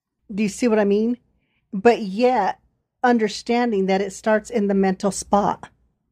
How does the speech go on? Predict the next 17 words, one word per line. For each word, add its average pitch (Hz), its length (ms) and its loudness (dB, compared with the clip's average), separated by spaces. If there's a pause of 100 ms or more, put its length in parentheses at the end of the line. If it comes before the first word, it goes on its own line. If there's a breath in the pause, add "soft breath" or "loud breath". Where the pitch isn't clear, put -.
(160)
It 226 160 2
starts - 600 -2 (100)
in 196 340 -2 (140)
our 196 180 0
thought 240 400 0
processes 185 720 -4
first. - 640 0 (420)
Whether 214 240 4
it's 208 160 -8
a 208 40 -2
job 202 360 2
we 208 80 -6
do, 208 240 -4
whether 196 200 0
it's 190 140 -6
our 202 60 -2
spirituality, 190 1120 -2